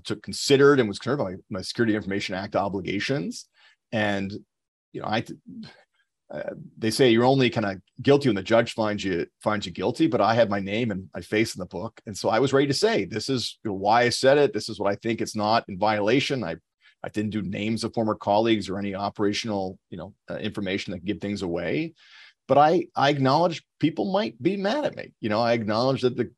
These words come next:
the, the csis was not gonna be happy about the, the book being written. Um, so yeah, it's not a great feeling. I, I'm sure, uh, you know, the person has got all, all, uh, all sorts of stuff going on inside of them about what they feel they need to do,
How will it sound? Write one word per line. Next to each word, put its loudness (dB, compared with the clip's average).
the, -2
the -
csis -2
was -2
not 4
gonna 0
be 4
happy 0
about 4
the, 0
the -2
book -4
being -6
written. -12
Um, -10
so 0
yeah, 0
it's -8
not 6
a 0
great 2
feeling. -2
I, 4
I'm 0
sure, 4
uh, 4
you -10
know, -14
the -12
person -4
has -10
got -4
all, -4
all, -6
uh, -14
all -2
sorts -6
of -14
stuff -4
going -8
on -4
inside 0
of -2
them -8
about -4
what -8
they -6
feel -8
they -6
need -6
to -8
do, -4